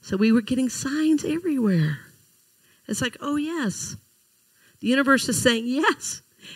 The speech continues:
yes, yes, this, yes." So if we are a soul then, right,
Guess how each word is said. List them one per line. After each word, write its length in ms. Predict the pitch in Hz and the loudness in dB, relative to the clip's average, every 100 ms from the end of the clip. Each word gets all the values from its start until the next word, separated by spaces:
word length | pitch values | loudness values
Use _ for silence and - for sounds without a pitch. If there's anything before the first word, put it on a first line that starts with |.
| - | -6
yes, 560 | 262 294 - 110 - - _ _ _ _ | 0 2 2 -2 -4 -14 _ _ _ _
yes, 440 | 247 269 233 190 - _ - _ - | -4 -2 -2 -4 -8 _ -20 _ -2
this, 380 | 247 262 - - | 2 2 -2 -8
yes." 520 | 220 233 156 160 - _ _ _ _ _ _ _ _ _ _ _ _ _ _ _ _ _ _ _ - - - | -2 -2 -2 -8 -12 _ _ _ _ _ _ _ _ _ _ _ _ _ _ _ _ _ _ _ -20 -20 -8
So 280 | - 285 277 | 2 4 6
if 200 | 277 - | 4 4
we 200 | 285 277 | 4 4
are 320 | - 277 330 | 4 6 6
a 100 | 320 | 6
soul 300 | - 247 214 | 4 6 8
then, 280 | 202 202 226 | 8 6 6
right, 260 | 214 226 | 6 4